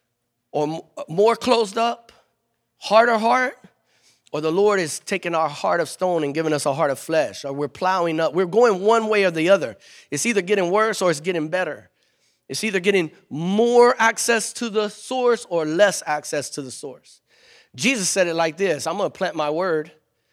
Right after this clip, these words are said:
I'm gonna scatter my seed. But if it falls on hard ground,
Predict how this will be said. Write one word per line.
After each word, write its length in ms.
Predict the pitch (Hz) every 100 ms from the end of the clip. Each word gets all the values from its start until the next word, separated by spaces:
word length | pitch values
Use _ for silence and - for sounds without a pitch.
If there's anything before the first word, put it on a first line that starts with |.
| _ _
I'm 80 | 147
gonna 140 | 180 160
scatter 380 | - 175 190
my 140 | 160 147
seed. 480 | - 214 196 170 - _ _ -
But 120 | 160
if 100 | 165
it 100 | 165
falls 360 | - 214 226 190
on 120 | 180
hard 320 | 175 202 185
ground, 460 | 196 247 196 170